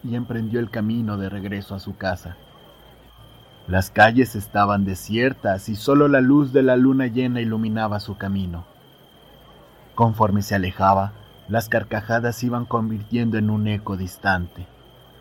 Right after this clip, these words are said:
un murmullo y finalmente solo el sonido del viento agitando las hojas de los árboles. Silencio.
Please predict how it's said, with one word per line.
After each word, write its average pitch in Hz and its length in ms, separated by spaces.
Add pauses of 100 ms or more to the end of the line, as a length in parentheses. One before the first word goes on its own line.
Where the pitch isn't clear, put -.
(220)
un 117 220
murmullo 110 720 (520)
y 107 120
finalmente 113 960 (360)
solo 127 440
el 113 100
sonido 117 480
del 107 220
viento 110 420
agitando 107 520
las 101 300
hojas 101 440
de 95 80
los 92 240
árboles. 85 480 (1700)
Silencio. 90 1120